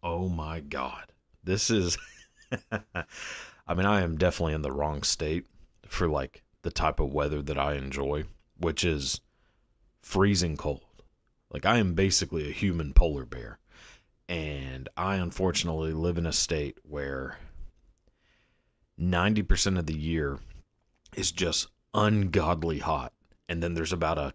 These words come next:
two-week period every year where the cold comes in and just smacks you right in the nuts. And boy, am I excited. <laughs> Like,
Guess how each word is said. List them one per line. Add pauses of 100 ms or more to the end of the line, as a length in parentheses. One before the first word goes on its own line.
two-week
period
every
year (680)
where
the
cold
comes
in
and
just
smacks
you
right
in
the
nuts. (480)
And (260)
boy,
am
I
excited. (300)
<laughs> (400)
Like,